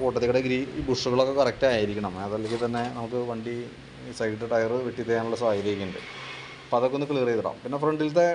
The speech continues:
ബ്രേക്ക് ലൈനറിൻ്റെ ഭാഗമായാലും ബ്രേക്ക് ലൈനർ നമ്മൾ ചെക്ക് ചെയ്ത് നിലവിൽ വേറെ കംപ്ലയിൻ്റ് ഒന്നുമില്ല. ഏകദേശം പകുതി കൂടുതൽ കഴിഞ്ഞിട്ടുണ്ട്, ഉപയോഗിച്ച് തീർന്നുണ്ട്. ബ്രേക്ക് ക്യാമൊക്കെ ഒന്ന് അഴിച്ച് ഗ്രീസ് ചെയ്ത് നമുക്ക് റീസെറ്റ് ആക്കാം.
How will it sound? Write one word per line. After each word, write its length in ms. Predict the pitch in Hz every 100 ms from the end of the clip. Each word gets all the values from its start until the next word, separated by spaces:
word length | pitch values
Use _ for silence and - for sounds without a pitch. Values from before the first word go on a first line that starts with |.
| 95 87 160 147
ബ്രേക്ക് 260 | 135 135 143
ലൈനറിൻ്റെ 320 | 143 139 151
ഭാഗമായാലും 420 | 156 151 147 147 147
ബ്രേക്ക് 200 | 139 131
ലൈനർ 180 | 135 131 139
നമ്മൾ 160 | 139 135
ചെക്ക് 140 | 123 120
ചെയ്ത് 140 | 113
നിലവിൽ 200 | 113 110 120
വേറെ 120 | 117 113
കംപ്ലയിൻ്റ് 340 | 107 98 101 120
ഒന്നുമില്ല. 220 | 117 95 - - - - - - - 101
ഏകദേശം 320 | 98 101 135 151
പകുതി 240 | 151 156 175
കൂടുതൽ 220 | 170 175 180
കഴിഞ്ഞിട്ടുണ്ട്, 360 | 160 165 156 156
ഉപയോഗിച്ച് 320 | 135 139 143
തീർന്നുണ്ട്. 320 | 156 151 143 131 - 117 113
ബ്രേക്ക് 200 | 113 110
ക്യാമൊക്കെ 260 | 117 120 127
ഒന്ന് 100 | 127
അഴിച്ച് 160 | 123 127
ഗ്രീസ് 200 | 123 -
ചെയ്ത് 140 | 123
നമുക്ക് 160 | 120 120
റീസെറ്റ് 260 | 110 113 104
ആക്കാം. 200 | 90